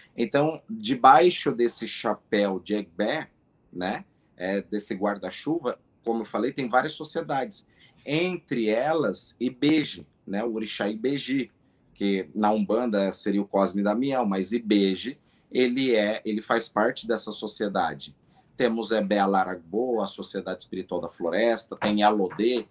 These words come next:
que seria líder dos, do, dos Ebés.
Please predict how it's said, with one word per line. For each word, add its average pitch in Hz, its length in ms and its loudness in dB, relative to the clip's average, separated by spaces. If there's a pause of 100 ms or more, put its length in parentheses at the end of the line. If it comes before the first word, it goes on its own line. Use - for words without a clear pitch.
(260)
que - 80 -8
seria 98 400 0
líder 98 420 -2
dos, 90 540 -6
do, 90 240 -2
dos 85 300 -4
Ebés. 90 600 -2